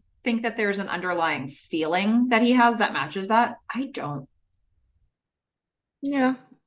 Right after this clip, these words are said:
Speaker 2: I, it's more like pro forma. "I have
Speaker 1: Mm-hmm.
Speaker 2: slept with your woman, therefore I shall move out."
Speaker 1: Yeah.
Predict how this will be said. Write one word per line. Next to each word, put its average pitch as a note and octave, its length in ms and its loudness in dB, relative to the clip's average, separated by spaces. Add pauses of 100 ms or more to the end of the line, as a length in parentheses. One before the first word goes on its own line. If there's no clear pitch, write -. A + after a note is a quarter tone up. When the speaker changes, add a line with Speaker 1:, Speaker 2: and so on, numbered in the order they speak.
(140)
Speaker 2:
I, G#3+ 60 4
it's A3+ 380 2
more A3 320 4
like F3 280 0
pro D#3 180 2
forma. C#3 500 0 (380)
"I G#3 80 2
have A3 140 2
Speaker 1:
Mm-hmm. F3 160 -2
Speaker 2:
slept B3+ 180 -6
with C#4+ 160 -4
your C#4 120 0
woman, C#3+ 460 -2 (840)
therefore D3 420 4
I B2+ 120 0
shall C3 220 0
move A#2+ 260 -6
out." - 200 -6 (920)
Speaker 1:
Yeah. G#3 720 4